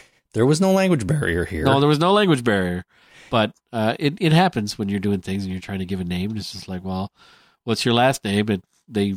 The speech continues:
Speaker 2: misinterpret it as, "What do you do for a living?" And, uh, you say, "Well, I'm a silversmith." And then all of a sudden your last name is Silver.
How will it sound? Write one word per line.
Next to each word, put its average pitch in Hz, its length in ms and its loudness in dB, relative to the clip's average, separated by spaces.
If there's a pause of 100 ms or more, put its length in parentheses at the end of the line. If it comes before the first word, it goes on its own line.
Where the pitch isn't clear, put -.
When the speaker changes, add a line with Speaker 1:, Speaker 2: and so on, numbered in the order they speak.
Speaker 2:
misinterpret 104 640 -4
it 104 100 -2
as, 98 340 -4
"What 107 140 -2
do 110 100 -8
you 107 80 0
do 123 200 0
for 120 160 -4
a 101 60 0
living?" 101 400 -2 (520)
And, 101 400 -6
uh, 98 220 -2
you 101 160 -4
say, 101 260 0
"Well, 98 260 -2
I'm 101 120 -2
a 101 40 -2
silversmith." 120 760 -2 (360)
And 104 120 -6
then 110 80 2
all 107 140 4
of 110 40 0
a 107 60 0
sudden 113 260 -2
your 117 120 2
last 120 220 2
name 143 140 -2
is 143 100 2
Silver. 175 440 2